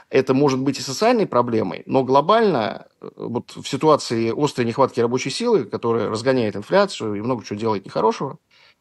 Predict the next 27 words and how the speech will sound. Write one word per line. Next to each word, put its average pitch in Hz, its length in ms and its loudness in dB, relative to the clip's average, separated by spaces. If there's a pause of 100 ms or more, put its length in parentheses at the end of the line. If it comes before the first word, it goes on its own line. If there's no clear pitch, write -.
(120)
а, 107 640 2
для 110 180 -2
государства, 151 560 2
в - 80 -6
принципе, 156 480 2
э, 107 560 2
вот 113 240 -8
убийство 131 920 -2
<laughs> - 0 -
определенного 151 680 2
набора 117 640 2
секторов, 208 540 2 (440)
оно, 180 480 4 (260)
м, 120 260 0
ну, 135 80 0
скажем 117 240 -2
так, 117 200 -4
объективно 123 420 -2
выгодно. 107 360 -4 (640)
А, 107 840 4
этому 196 300 2
способствуют, 139 880 0
ну, 107 720 -4 (120)
факторы, 110 640 0
а, 107 360 2
высокая 113 340 -2
ставка. - 380 -6